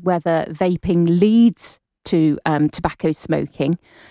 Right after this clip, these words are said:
It's, it's interesting 'cause it's not necessarily the pattern we're seeing at the moment. We're seeing people starting vaping, sticking with vaping, but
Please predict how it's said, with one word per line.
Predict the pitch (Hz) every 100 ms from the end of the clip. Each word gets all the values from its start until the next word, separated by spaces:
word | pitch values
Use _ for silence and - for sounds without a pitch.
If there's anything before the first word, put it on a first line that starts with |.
| _ -
It's, | 240 - -
it's | 262 -
interesting | 269 240 247
'cause | 226 220
it's | 208
not | 226 233 -
necessarily | 226 208 - 208 202
the |
pattern | - - 196
we're | 202 196
seeing | - 190 190
at | -
the |
moment. | 180 185 202 220
We're | 180 208
seeing | - 214 190 185
people | 202 180 180
starting | - - 202 196 - 180
vaping, | 190 175 - 175 170
sticking | - 208 - 170
with | 165 160 -
vaping, | 151 147 170 165
but | 175